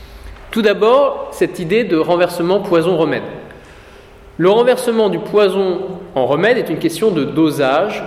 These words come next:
donc ici d'usage. Faut-il considérer par exemple qu'un usage raisonnable du pétrole serait possible ? Est-ce que c'est une question de dosage ? Franchement, j'en suis pas sûr.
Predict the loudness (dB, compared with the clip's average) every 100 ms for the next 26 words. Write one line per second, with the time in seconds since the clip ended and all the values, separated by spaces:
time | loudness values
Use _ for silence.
0 | -2 0 0 -2 -4 -4 -2 0 0 0
1 | -6 -12 -16 -20 -20 -20 -20 _ -4 -2
2 | -2 -6 -2 -4 -2 0 0 0 0 0
3 | 0 0 0 -4 -10 -14 -18 -6 -2 0
4 | 0 2 2 2 -2 -8 -4 0 2 2
5 | 0 0 0 -4 -4 -4 2 4 4 2
6 | 0 2 2 0 -2 -10 -12 -16 -12 -6
7 | -4 -4 -4 -4 -4 -2 -2 -2 0 0
8 | 0 -2 -4 -10 -16 -20 -20 -20 -20 -20
9 | -20 -20 -20 -20 -20 -20 -10 -2 -2 -2
10 | -4 -4 -4 -6